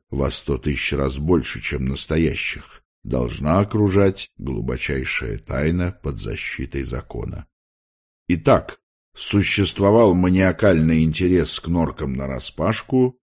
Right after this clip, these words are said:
а также к некоему мягкому, легкоплавкому металлу под названием «золото». Этот маниакальный интерес к норкам нараспашку распространялся и на преувеличенный интерес к женским панталонам,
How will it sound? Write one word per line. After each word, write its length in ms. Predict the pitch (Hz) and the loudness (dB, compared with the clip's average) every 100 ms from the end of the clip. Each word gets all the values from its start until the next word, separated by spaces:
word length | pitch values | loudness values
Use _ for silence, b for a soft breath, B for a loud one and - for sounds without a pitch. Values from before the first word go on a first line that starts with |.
| _ | _
а 120 | - | -10
также 640 | - 76 95 98 113 117 - | -2 0 0 2 4 4 0
к 120 | - | -8
некоему 680 | 78 76 87 - 92 87 85 | -2 0 0 2 4 4 4
мягкому, 960 | 78 87 78 - 92 92 90 90 85 - | 4 2 0 -4 0 2 2 2 0 -2
легкоплавкому 1200 | - 73 82 80 - 82 - 78 90 - - 82 82 | -6 -2 0 -2 -6 -6 -2 0 0 -2 -4 -2 0
металлу 540 | 78 67 - 117 104 | -2 -2 0 2 2
под 240 | 76 69 - | 0 -8 -8
названием 840 | 60 58 69 82 82 82 80 73 _ | -10 -6 -2 2 4 2 2 -2 _
«золото». 800 | 65 62 80 82 67 - 52 50 _ _ _ _ _ _ _ - | -12 -4 0 0 -2 -10 -14 -14 _ _ _ _ _ _ _ -6
Этот 300 | 73 73 76 | -4 -2 0
маниакальный 800 | 78 78 76 78 78 76 78 | 2 2 0 0 2 4 4
интерес 540 | 78 76 78 80 71 - | 2 0 0 0 0 -6
к 100 | 76 | -4
норкам 460 | 76 73 71 76 | -2 -2 -2 -2
нараспашку 680 | 71 73 71 - 95 101 - | 0 -2 -4 -2 -2 -2 -4
распространялся 1160 | 71 - 76 73 - 71 73 80 78 - 80 78 | -4 -4 -4 -4 -4 -2 0 2 0 0 0 0
и 260 | - 78 76 | 0 0 0
на 180 | 78 73 | 0 -2
преувеличенный 920 | 80 78 76 73 78 78 80 80 76 | 0 0 2 0 -2 -2 -2 0 0
интерес 560 | 73 80 76 78 - | 0 0 0 0 -2
к 160 | - 76 | -4 -6
женским 560 | 76 78 76 - 78 67 | -2 -2 -2 -2 -4 -2
панталонам, 800 | 76 67 78 101 69 62 60 | -4 -2 0 0 0 -4 -10